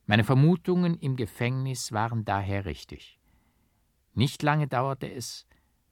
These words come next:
so erschien ein fürstlicher Diener, der mit einem Handbillet des Fürsten mir eine goldene, mit kostbaren Steinen besetzte Dose überreichte. „Es ist Ihnen übel mitgespielt worden,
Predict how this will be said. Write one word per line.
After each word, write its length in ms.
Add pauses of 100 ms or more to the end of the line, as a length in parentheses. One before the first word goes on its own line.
(160)
so 120
erschien 420
ein 120
fürstlicher 580
Diener, 500
der 160
mit 180
einem 300
Handbillet 680
des 140
Fürsten 580
mir 180
eine 180
goldene, 540
mit 220
kostbaren 500
Steinen 460
besetzte 500
Dose 380
überreichte. 640 (1500)
„Es 360
ist 360
Ihnen 400
übel 320
mitgespielt 760
worden, 500